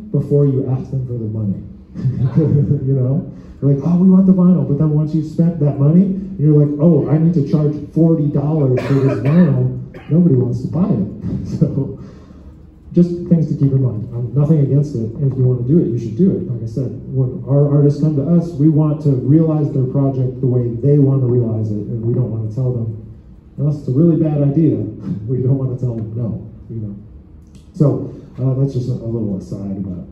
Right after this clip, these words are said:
about vinyl. Uh, okay. And we talked about this. I can get it up next week, but don't do it. You know, and we talked about this before. So what, you know, why should anybody care? And I'm gonna bring, circle us back to this point because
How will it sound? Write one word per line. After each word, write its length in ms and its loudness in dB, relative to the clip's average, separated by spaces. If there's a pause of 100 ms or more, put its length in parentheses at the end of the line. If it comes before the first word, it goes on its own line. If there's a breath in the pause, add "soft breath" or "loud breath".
about 320 -12
vinyl. 320 -12 (640 loud breath)
Uh, 300 -10
okay. 180 -2 (1400)
And 140 -12
we 80 -16
talked 240 -6
about 160 -6
this. 220 0
I 100 0
can 140 -4
get 120 0
it 140 2
up 120 0
next 340 -4
week, 260 2
but 160 -10
don't 220 -2
do 180 0
it. 100 -6 (840 loud breath)
You 100 0
know, 80 2
and 100 2
we 120 4
talked 180 2
about 260 2
this 140 -2
before. 340 -6
So 120 -2
what, 240 -2
you 100 0
know, 60 -2
why 240 -2
should 180 0
anybody 480 0
care? 160 -4
And 140 -8
I'm 60 -6
gonna 120 -2
bring, 560 -4 (600)
circle 340 0
us 80 0
back 220 0
to 80 -4
this 160 -6
point 300 -6
because 320 -6